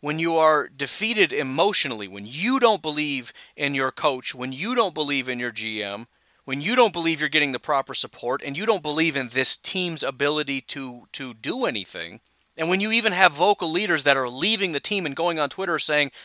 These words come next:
"I don't want anything to do with that franchise because of who's currently running it"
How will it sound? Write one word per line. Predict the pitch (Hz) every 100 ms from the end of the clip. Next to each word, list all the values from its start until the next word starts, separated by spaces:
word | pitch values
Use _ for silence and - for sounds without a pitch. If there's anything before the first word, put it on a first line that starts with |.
| -
"I | 170
don't | 180
want | 170 165
anything | 151 165
to | 139
do | 131 151
with | 139
that | 127 123
franchise | - 139 160 151 135 113 113 - - -
because | - - 151
of | 143
who's | 139 151
currently | - 156 143 135 113
running | 107 143 185
it" | 220 226